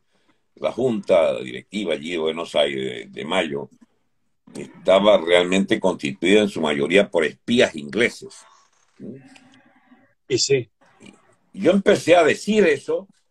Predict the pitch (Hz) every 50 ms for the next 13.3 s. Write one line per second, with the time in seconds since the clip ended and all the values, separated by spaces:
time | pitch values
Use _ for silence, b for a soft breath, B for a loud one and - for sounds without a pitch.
0 | _ _ _ _ _ _ _ _ _ _ _ - _ _ _ _ _ _ _ _
1 | _ _ _ _ 104 120 131 214 233 233 233 208 - 104 92 90 110 135 139 -
2 | - 135 - - 120 123 131 165 214 208 - 123 104 - _ _ 92 - 107 127
3 | 139 135 _ - 190 190 147 127 110 - _ _ 151 175 208 202 196 196 208 185
4 | 165 147 113 101 - - 160 190 190 - _ - 135 120 113 107 - - 170 180
5 | 175 - _ - 170 151 127 110 101 - 107 110 131 156 165 180 190 196 202 -
6 | _ _ _ _ _ _ _ _ _ _ _ - - - - - 160 185 190 190
7 | 214 294 269 - _ - - - - 160 135 135 147 160 156 143 131 - - -
8 | 175 160 135 127 135 120 120 110 101 107 104 98 - - 135 135 - - 107 101
9 | 90 - - - 302 285 226 - - _ _ _ _ _ _ _ - - 135 190
10 | 254 240 _ _ _ _ _ _ b b b b b b _ _ _ _ _ _
11 | _ 135 131 - - 214 262 277 - - 262 220 - - 175 160 143 147 190 285
12 | 285 247 196 - 151 139 - 127 120 101 - 110 110 110 113 127 131 123 110 98
13 | - 85 82 73 65